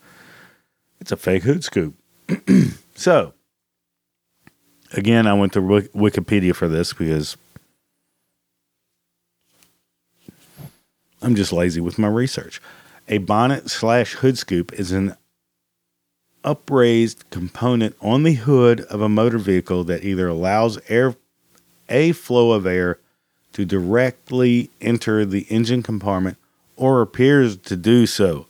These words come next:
Appears to do so. Underline that. It has only one opening and is closed on all other sides. Its main function is to allow direct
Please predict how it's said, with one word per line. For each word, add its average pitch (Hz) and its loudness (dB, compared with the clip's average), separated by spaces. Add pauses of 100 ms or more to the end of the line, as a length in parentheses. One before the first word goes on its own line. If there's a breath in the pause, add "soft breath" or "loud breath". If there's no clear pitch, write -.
Appears 131 2
to 92 -8
do 101 2
so. 69 -8 (720)
Underline 92 -2
that. 82 -8 (760 loud breath)
It 107 -2
has 104 0
only 110 2
one 107 2
opening 139 2 (320 soft breath)
and 92 -4
is 95 -2
closed 143 2
on 90 -4
all 117 2
other 120 2
sides. 87 -4
Its - -10
main 135 0
function 131 -2
is 107 -4
to 104 0
allow 104 2
direct 92 -4